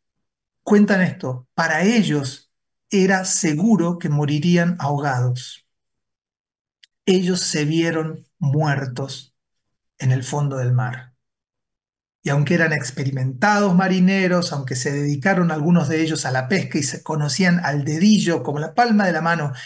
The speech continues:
ese mar donde navegaban, se enfrentaron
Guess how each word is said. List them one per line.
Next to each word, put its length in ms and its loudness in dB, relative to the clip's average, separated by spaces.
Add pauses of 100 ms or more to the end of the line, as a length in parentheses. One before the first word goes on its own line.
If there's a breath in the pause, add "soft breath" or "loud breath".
(120 loud breath)
ese 220 -2
mar 220 2
donde 280 0
navegaban, 840 0 (340)
se 220 -6
enfrentaron 1160 -2